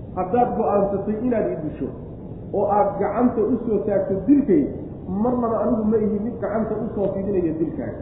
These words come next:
oo marnaba ku dili maayo macna. Xataa haddaad macnaha ii gacan qaado, iska kaa celin maayo." Sidaas wey macna. Waa isu kaa dhiibay. Sababka aanay isaga kaa celinaynin wuxuu yahay, horta Ilaahay baan ka cabsanaya oo Rabbi baan waxaan uga cabsanaya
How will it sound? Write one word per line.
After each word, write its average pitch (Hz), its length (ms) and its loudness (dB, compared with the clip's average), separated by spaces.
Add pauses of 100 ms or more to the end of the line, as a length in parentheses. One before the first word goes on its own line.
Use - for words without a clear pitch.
(520)
oo 220 180 -2
marnaba 254 420 4
ku 190 160 0
dili 185 200 0
maayo 135 220 -2
macna. - 240 -8 (460)
Xataa 262 380 2
haddaad 208 380 0
macnaha 214 360 0
ii 277 140 4
gacan 190 280 0
qaado, 135 260 -2 (160)
iska - 160 -4
kaa 170 140 0
celin 135 200 -2
maayo." - 200 -8 (260)
Sidaas - 260 0
wey 127 120 -2
macna. - 180 -8
Waa 208 140 -4
isu 214 160 0
kaa 202 120 2
dhiibay. 139 280 2 (640)
Sababka 254 420 6
aanay 214 280 2
isaga 226 260 2
kaa 214 200 2
celinaynin 226 460 2
wuxuu 233 260 2
yahay, 127 180 2 (640)
horta 240 280 0
Ilaahay 233 300 4
baan 208 180 4
ka 233 140 2
cabsanaya 202 560 2
oo 196 180 2
Rabbi 226 260 0
baan 208 160 0
waxaan 208 280 2
uga 233 200 0
cabsanaya 208 520 2